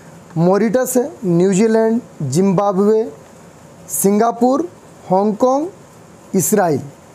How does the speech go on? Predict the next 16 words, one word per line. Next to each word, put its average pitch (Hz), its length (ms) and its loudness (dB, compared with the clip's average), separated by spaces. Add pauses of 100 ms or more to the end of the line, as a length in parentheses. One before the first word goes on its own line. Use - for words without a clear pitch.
(140)
इन 302 180 2
देशों 254 320 0
का 240 120 0
पहले 220 300 0
list 208 340 -2
दिया 214 240 2
गया 202 200 0
था। 208 180 -2 (200)
इसके 233 180 0
बाद 254 220 -2
कुछ 202 200 -2
दिल्ली 196 360 0
ने 220 120 2
बांग्लादेश 202 560 0
को 220 140 0
भी 208 280 0